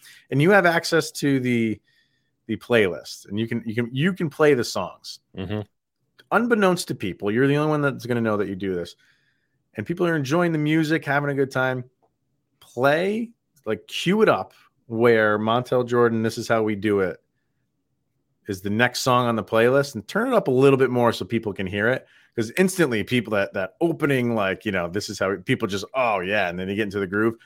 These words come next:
Speaker 1: Wait, like, ten seconds and then s-, turn it down and be like, "What was the song that was on before this?"
Speaker 2: Yeah.
Speaker 1: People will forget.
Speaker 2: Yep.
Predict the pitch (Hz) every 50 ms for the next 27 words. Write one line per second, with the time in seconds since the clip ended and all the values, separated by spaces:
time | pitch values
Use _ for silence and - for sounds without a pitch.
0 | _ _ _ _ _ _ 117 123 151 202 208 - 202 202 196 165 - - - -
1 | 143 175 180 - - 147 151 - 254 277 320 285 - - - - _ _ _ _
2 | _ _ _ _ _ _ _ _ _ _ _ _ _ - 139 139 139 139 139 135
3 | 135 - - - _ - - 151 185 202 180 185 180 170 147 143 131 127 117 156
4 | 233 349 349 320 302 - - 220 208 202 185 175 160 151 135 147 143 131 117 107
5 | - - 120 107 92 76 - - - - - - _ _ _ _ _ - 92 90
6 | 85 80 - _ _ _ _ _ _ _ - 143 143 139 175 165 143 135 143 135
7 | 123 - 131 120 107 117 110 87 - - _ _ _ _ _ _ 101 107